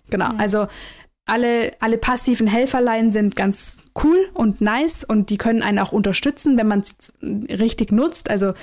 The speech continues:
Speaker 1: ähm, vielleicht auch ein bisschen zweckentfremdet, wenn man weiß wie,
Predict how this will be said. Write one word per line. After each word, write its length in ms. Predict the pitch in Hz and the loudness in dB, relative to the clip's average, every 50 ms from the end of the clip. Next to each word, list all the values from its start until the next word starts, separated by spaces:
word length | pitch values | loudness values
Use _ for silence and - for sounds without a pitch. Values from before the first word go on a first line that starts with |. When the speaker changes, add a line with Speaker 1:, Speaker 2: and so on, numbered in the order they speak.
| - - - - - - | -16 -18 -18 -14 -8 -4
Speaker 1:
ähm, 300 | 214 202 202 196 202 196 | -2 0 2 2 2 0
vielleicht 260 | - - 214 196 - | 0 -2 -4 -2 0
auch 100 | 220 196 | 0 0
ein 80 | 202 196 | 2 2
bisschen 260 | 208 196 - 202 190 | 0 0 -2 -2 -2
zweckentfremdet, 1000 | - - 247 269 262 - - 285 277 269 - - 262 277 285 285 285 311 302 - 294 233 | -2 0 -2 -2 -2 -2 0 0 0 0 0 0 2 2 4 4 2 2 0 -2 -2 0
wenn 120 | 233 247 | 0 0
man 180 | 247 247 240 220 | 0 0 0 0
weiß 380 | 220 226 262 254 - - - | 0 0 0 0 -2 -2 0
wie, 260 | 247 262 269 285 285 | 2 2 4 2 0